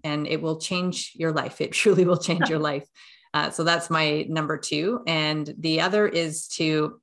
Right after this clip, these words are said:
as we, I guess, have the awareness as, as we are approaching menopause. So the average age of menopause is around fifty-one,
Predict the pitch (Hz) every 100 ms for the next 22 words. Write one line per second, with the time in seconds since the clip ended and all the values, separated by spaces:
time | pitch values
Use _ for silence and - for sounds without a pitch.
0 | _ 190 208 220 226 220 - _ _ -
1 | - 175 180 - 202 220 196 170 175 175
2 | 139 160 - 160 - 165 - - 185 202
3 | 196 175 170 - 165 - 151 160 - _
4 | _ _ _ _ 165 175 185 196 - -
5 | 156 202 - 156 151 165 175 170 160 156
6 | 156 151 147 143 143 143 147 147 139 143
7 | 147 - _ _ - 160 - 147 143 143
8 | 135 135 127